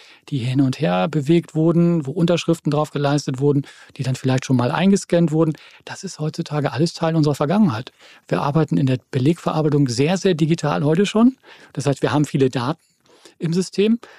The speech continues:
sowohl, ähm, eben kaufmännische Daten, ähm,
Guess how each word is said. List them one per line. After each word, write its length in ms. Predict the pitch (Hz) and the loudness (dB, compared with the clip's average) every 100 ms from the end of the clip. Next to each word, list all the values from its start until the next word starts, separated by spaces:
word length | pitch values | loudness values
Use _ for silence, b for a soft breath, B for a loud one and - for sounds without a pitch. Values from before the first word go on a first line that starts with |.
| B B B | B B B
sowohl, 640 | - 135 131 147 160 156 - | -4 -2 0 2 4 2 -2
ähm, 240 | 135 131 | -2 -2
eben 160 | 165 117 | -2 -6
kaufmännische 560 | - 165 196 180 170 165 | -4 -2 2 0 0 -2
Daten, 640 | 165 170 170 175 170 165 | 0 0 0 2 2 2
ähm, 460 | 151 143 143 143 | 2 2 2 2